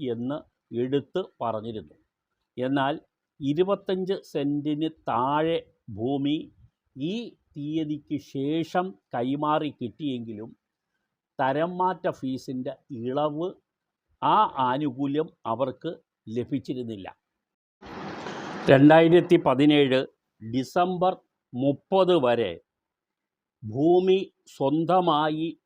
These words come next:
ഉള്ളവർക്കാണ് ഫീസ് ഇളവിന് അർഹതയെന്ന് സർക്കാർ പറഞ്ഞിരുന്നെങ്കിലും ഇരുപത്തഞ്ച് സെന്റിന്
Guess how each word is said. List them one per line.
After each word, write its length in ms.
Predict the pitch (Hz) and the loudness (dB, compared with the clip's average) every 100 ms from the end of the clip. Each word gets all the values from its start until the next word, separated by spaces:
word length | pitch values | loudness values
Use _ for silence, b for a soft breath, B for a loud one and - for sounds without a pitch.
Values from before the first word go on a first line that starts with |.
| 139 | -10
ഉള്ളവർക്കാണ് 800 | 120 147 151 156 - 123 120 131 127 - _ _ _ _ _ - | -4 -2 0 -2 0 0 2 0 -2 -6 _ _ _ _ _ -6
ഫീസ് 360 | 156 185 180 147 | -4 -4 -4 -2
ഇളവിന് 440 | 151 151 147 151 156 _ _ 123 | -2 -2 -4 -6 -8 _ _ -4
അർഹതയെന്ന് 800 | 135 139 - 190 185 135 127 135 143 _ _ _ - | -4 -4 -2 0 0 0 -2 -4 -8 _ _ _ -4
സർക്കാർ 420 | 131 120 165 160 147 - | -4 -2 0 0 0 -2
പറഞ്ഞിരുന്നെങ്കിലും 1000 | 127 143 165 165 156 131 131 127 107 85 - _ _ _ _ _ _ _ - 131 | 0 0 0 0 0 0 0 -2 -4 -6 -12 _ _ _ _ _ _ _ -4 0
ഇരുപത്തഞ്ച് 640 | 170 180 175 190 185 185 147 | 2 2 2 0 2 0 0
സെന്റിന് 460 | 147 135 143 151 | -2 0 0 0